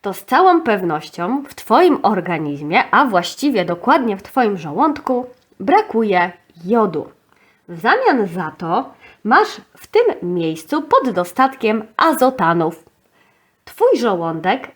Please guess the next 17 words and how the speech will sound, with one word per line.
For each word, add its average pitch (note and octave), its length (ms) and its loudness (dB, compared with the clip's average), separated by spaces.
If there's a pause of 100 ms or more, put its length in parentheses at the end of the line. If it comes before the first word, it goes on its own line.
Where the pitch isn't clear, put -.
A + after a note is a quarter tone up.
nie G4+ 340 4
jest - 240 -4
w - 60 -16
stanie G#3+ 420 0
wytworzyć B3 640 0
odpowiedniej A3+ 800 0
ilości G3 440 -4
enzymów G3+ 480 0
trawiennych, E3+ 800 -4 (340)
a G#3+ 100 0
więc A3 420 0
nic, G#3+ 440 -2
co G#3 200 -2
zjadasz, F3+ 560 0 (400)
nie C4+ 340 4
jest E4 280 0 (220)
dobrze G3 560 0